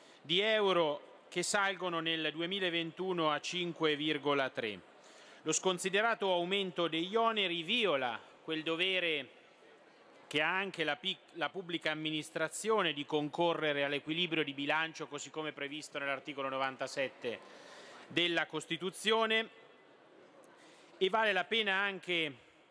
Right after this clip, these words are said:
sottolineare che questo provvedimento, che ha un carattere meramente ordinamentale,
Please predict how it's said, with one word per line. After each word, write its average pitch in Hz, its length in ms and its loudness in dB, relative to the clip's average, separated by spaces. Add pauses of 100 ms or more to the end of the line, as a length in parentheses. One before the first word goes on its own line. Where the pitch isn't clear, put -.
(580)
sottolineare 202 840 0
che 139 120 -8
questo 214 280 -4
provvedimento, 180 760 -4
che 156 80 -4
ha 151 60 0
un 151 80 -10
carattere 175 560 -2
meramente 175 840 -2
ordinamentale, 170 1160 -2